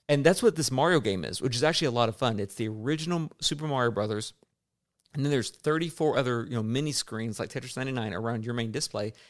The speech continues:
who, and they're all playing Mario as well. So it's like you're all doing speed runs together.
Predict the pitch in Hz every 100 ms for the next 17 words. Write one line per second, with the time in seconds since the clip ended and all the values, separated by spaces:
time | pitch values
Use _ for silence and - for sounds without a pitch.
0 | _ _ 143 - 131 135 151 135 135 -
1 | 123 113 113 110 104 107 117 113 120 143
2 | 147 120 117 120 120 117 113 110 - 139
3 | 120 107 - - - -